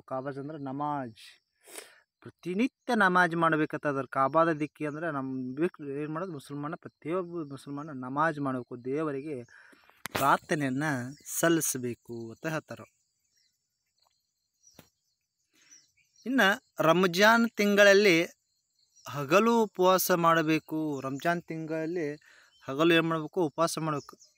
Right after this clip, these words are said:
ಅಂತ ಹೇಳ್ತಾರೆ. ಇನ್ನು ಶ್ರೀಮಂತರು ಬಡವರು ಕಡ್ಡಾಯವಾಗಿ ದಾನ ಅಂದ್ರೆ ಜಕಾತ ನೀಡಬೇಕು. ಶ್ರೀಮಂತರು ಬಡವರಿಗೆ ಕಡ್ಡಾಯವಾಗಿ ದಾನ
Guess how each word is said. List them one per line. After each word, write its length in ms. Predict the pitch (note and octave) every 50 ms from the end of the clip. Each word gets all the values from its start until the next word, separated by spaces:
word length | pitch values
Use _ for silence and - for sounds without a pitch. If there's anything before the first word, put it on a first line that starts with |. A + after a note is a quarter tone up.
| _ _ _ _ -
ಅಂತ 100 | B2+ - D#3
ಹೇಳ್ತಾರೆ. 280 | F3+ - - - - - _ _ _ _ _ _ _ _ _ _ _ _ _ _ _ _ _ _ - - - _ _ -
ಇನ್ನು 160 | G3+ G#3 G#3 G#3+ G3+ -
ಶ್ರೀಮಂತರು 640 | - F3 F3+ F#3 G3 G#3+ A3+ A3+ - A3 G#3+ G#3+ G#3 F#3+
ಬಡವರು 340 | F3 F3 F3 F#3+ F#3+ F3+ F#3 F3+ -
ಕಡ್ಡಾಯವಾಗಿ 720 | E3 D#3 D3+ E3+ F3+ F#3 F#3+ F#3 F#3 F3 F3 E3+ E3 E3 E3+ D3 D3
ದಾನ 280 | C#3 D3 D#3 E3 F3 E3+ E3+ E3 D#3+ - C3+
ಅಂದ್ರೆ 180 | D3 D#3+ E3 D#3+ -
ಜಕಾತ 380 | C#3+ - - - E3+ F3 - E3+ D#3+ D#3
ನೀಡಬೇಕು. 520 | D3+ D3 D3+ C#3+ C#3 C#3+ C3+ - - C#3+ C#3 C3+ C3 -
ಶ್ರೀಮಂತರು 520 | - C#3+ C#3+ D3 D#3 E3 D#3+ D#3 D#3+ D#3+ D3+ C#3+
ಬಡವರಿಗೆ 400 | C3+ D3+ D#3 D#3 D3+ D3 D3 D3 - -
ಕಡ್ಡಾಯವಾಗಿ 560 | B2+ B2+ C#3+ D3 D#3 D#3 D3+ D3 D3 D3+ D#3+ C#3 C3+
ದಾನ 140 | C3+ C#3